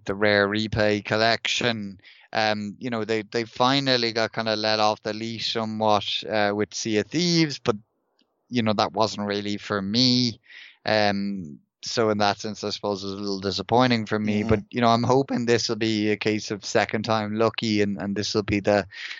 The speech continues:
Speaker 1: the new Rare I P for, for me to sink my teeth into. So I'm very intrigued to see more on Everwild, and this is another game that I'd, I'd be surprised if,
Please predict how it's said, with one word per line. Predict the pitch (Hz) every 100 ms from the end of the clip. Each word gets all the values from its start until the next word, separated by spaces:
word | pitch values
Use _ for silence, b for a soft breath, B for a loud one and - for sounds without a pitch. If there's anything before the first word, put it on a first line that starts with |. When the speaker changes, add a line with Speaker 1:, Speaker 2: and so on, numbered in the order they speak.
| _
Speaker 1:
the | 107
new | 110 110 107
Rare | 110 107 107 107
I | 101
P | 104 110 107 101
for, | - 107
for | 98 -
me | 104 107 104 104
to | - 98
sink | - 107 -
my | 104
teeth | 98 - 104 98
into. | 104 104 - 104 98
So | -
I'm | 104
very | 113 127 131
intrigued | 120 123 113 -
to |
see | - 120 120
more | 110 110 113
on | 113
Everwild, | 113 113 117 131 135 131
and | 110
this | 107
is | 113
another | 104 110 117 110
game | 113 117 117 110
that | 107
I'd, | 104 104 98
I'd | 101 104
be | 101
surprised | - 95 - 107 107 110 110 -
if, | 107 -